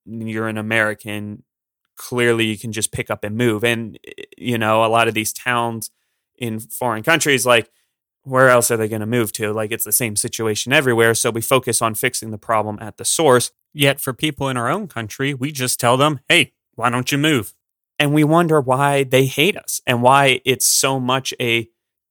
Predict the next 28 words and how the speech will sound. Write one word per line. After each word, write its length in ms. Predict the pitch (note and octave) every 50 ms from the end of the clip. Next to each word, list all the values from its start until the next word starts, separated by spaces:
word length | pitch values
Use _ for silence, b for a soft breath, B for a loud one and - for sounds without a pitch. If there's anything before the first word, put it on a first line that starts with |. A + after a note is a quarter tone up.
| _ _ _ -
tug 280 | - - - F3 F3 D#3+
of 160 | D#3+ C3 A#2+
war 380 | C3 D3 E3 F3 D#3 B2 - -
almost 480 | A2 G#2+ G#2+ G#2+ G#2 G#2+ G#2+ - -
between, 500 | - A#2 - - C3 B2 A#2+ A#2+ A#2 A#2 _ _ _ _ _ _
well, 320 | A#2 A#2 A#2 A#2+ B2 A#2+ A2+
the, 220 | A#2+ A#2 A#2 - _ _ _ _ _ _ _ -
this 200 | C3+ B2+ - -
party 460 | - - D3+ C3+ C3 B2 B2+ B2+ B2
is 160 | A#2 G#2+ A2+
in 340 | A#2+ A#2+ B2 C3 B2 B2 B2+
and 300 | A2+ A2 A2 A2 A2 A2
they're 100 | A#2 A#2+
gonna 160 | A#2+ B2+ A#2+
protect 520 | G#2+ - B2 - - - B2 A#2+ - - _
coal 260 | - - C3 B2 B2
miners, 560 | A#2+ A#2 A2+ A2+ A#2 A#2+ B2+ C3+ D3 C#3 B2+
and, 220 | A#2+ A2+ A2+ A2+ F#2+
oh, 200 | C3 C3+ C3+ B2
this 180 | A2 B2 A#2+
party 340 | - - A#2 A2+ A2+ A#2 A2+
is 160 | A2+ A2 G#2+
in 260 | A2+ A2+ A#2 B2 B2
and 180 | A#2+ A2 A2 G#2+
they 120 | A2 A#2
wanna 260 | A#2 A2+ A#2+ A2+ A2 G#2+
do 260 | G#2 A2+ A2+ A2+ - -
eco, 560 | B2 A#2+ - - B2 A#2 A2+ A#2 A#2+ A2+